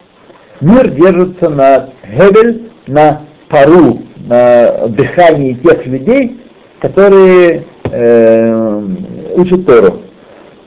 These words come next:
Понятно, самый крепкий гевель у детей, потому что они не грешили. Но мы с вами как дети, тинокот шенишбу. Поэтому мы с вами приравнены к тинокот.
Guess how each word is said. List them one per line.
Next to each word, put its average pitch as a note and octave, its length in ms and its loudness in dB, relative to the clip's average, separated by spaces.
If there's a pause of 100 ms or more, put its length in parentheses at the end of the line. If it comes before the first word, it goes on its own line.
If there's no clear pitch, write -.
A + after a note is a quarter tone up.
(160)
Понятно, F#3+ 340 2
самый F#3 260 2
крепкий E3+ 400 0
гевель C3 440 2
у B2 440 0 (360)
детей, B2 500 -2
потому A2 240 -6
что A#2 100 -10
они A#2 100 -6
не A#2+ 120 -4
грешили. B2 680 -2 (760)
Но B2+ 140 0
мы G#3+ 180 2
с F#3+ 60 -6
вами A#3 260 2
как A3+ 220 0
дети, A#3 240 -2
тинокот D3+ 420 -2
шенишбу. F3+ 560 -2 (640)
Поэтому F#3+ 460 2
мы F#3 100 0
с - 40 -10
вами F#3+ 200 2
приравнены E3 480 0
к - 80 -16
тинокот. D3+ 560 -2